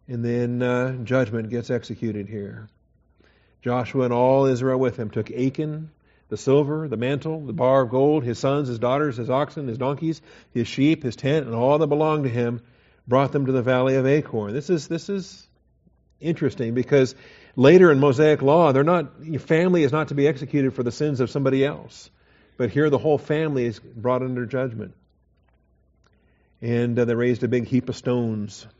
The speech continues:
All right, so all Israel stoned them with stones, and they burned them with fire after they had stoned them with stones, and raised over this great big heap. So the name of the place is called the Valley of Achor to this day.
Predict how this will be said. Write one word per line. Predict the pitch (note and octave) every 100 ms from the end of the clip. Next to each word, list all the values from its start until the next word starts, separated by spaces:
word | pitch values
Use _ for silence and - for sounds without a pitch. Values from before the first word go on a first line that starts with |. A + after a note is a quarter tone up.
| _ _ _ _ _ _ _ _ _ _ -
All | G#2
right, | A2 A#2+
so | -
all | G#2+ A#2 C#3
Israel | C#3+ C#3+ A#2 A#2 A2
stoned | G#2+ - C3 C3+
them | A#2 A#2
with | A#2
stones, | - B2+ B2 A2 G#2+
and | A2
they | G#2+
burned | G#2 B2+ B2+
them | A#2+
with | A2+
fire | - C3+ B2 A2
after | A2+ -
they | A2
had | G#2+
stoned | - B2 A#2+
them | A2
with | G#2+ G#2+
stones, | A#2 A2 G#2 G#2 _ _ _ _ _ _
and | A2
raised | A2 A2 A2+
over | A2 G#2+
this | G#2+
great | A2 A2 A2
big | G#2+ G2+
heap. | A2+ G2+ _ _ _ A2 G#2 -
So | -
the | G#2+
name | G#2+ G#2+
of | G#2+
the |
place | G#2 A#2 G#2+ G#2+
is | G#2
called | - A2
the | G#2+
Valley | G#2 G#2+ G#2+ G#2
of |
Achor | G#2 A2+ - G2+ G2+
to | G2+
this | G#2 G#2
day. | - - -